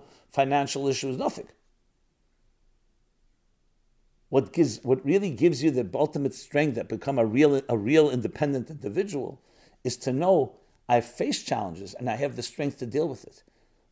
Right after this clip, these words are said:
The first option doesn't build confidence in you. It's something outside of you is giving you a gift of, of animal bliss or, or just serenity and calm. The second approach is you have everything you need.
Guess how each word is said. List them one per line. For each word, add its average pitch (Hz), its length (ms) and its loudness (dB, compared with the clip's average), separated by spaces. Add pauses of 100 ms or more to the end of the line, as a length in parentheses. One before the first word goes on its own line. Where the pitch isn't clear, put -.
(500)
The - 80 -4
first - 360 4
option 170 560 2
doesn't 175 300 2
build 180 200 0
confidence 147 560 -6
in 87 100 -14
you. - 140 -18 (920)
It's 175 160 2
something 254 420 2
outside 269 440 6
of 214 100 0
you 208 100 2
is 196 100 2
giving 247 300 0
you 240 340 -2 (300)
a 190 80 2
gift 240 360 -2
of, 165 260 -8
of 180 200 0
animal 208 320 2
bliss 165 500 -2 (220)
or, 165 220 0
or 170 160 4
just 160 320 -6
serenity 175 640 0
and 151 160 -4
calm. 139 280 -4 (920)
The 120 60 -8
second 202 420 0
approach 120 520 -2 (340)
is 117 160 -2
you 143 80 4
have 156 220 4
everything 156 440 0
you 131 120 0
need. 135 360 -4